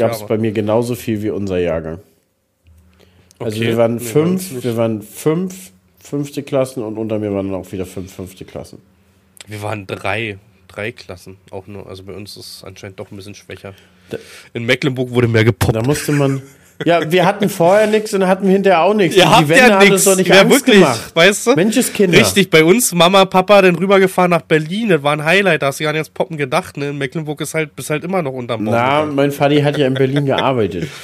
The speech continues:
Speaker 2: Ach so, okay.
Speaker 1: Der hat da Häuser und Blöcke gebaut, also der war Vorarbeiter auf dem Bau.
Speaker 2: Ah.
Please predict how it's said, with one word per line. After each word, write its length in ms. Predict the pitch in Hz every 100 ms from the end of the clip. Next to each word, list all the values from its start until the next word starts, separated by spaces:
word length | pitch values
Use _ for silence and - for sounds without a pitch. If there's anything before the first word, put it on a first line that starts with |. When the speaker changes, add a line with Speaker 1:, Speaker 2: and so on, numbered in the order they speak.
| - - - _ _ _ _ _ _ _
Speaker 2:
Ach 120 | 147
so, 260 | 139 254 180 -
okay. 220 | 117 -
Speaker 1:
Der 160 | 143 117
hat 160 | 123
da 420 | 120 113 107 - - _ -
Häuser 320 | 147 127 76
und 100 | 101
Blöcke 300 | 117 120 92
gebaut, 400 | 87 76 78 -
also 220 | 90 98
der 180 | 92 92
war 100 | 92
Vorarbeiter 540 | 87 104 95 92 95
auf 120 | 82 87
dem 100 | 90
Bau. 240 | 98 92 -
Speaker 2:
Ah. 240 | 135 104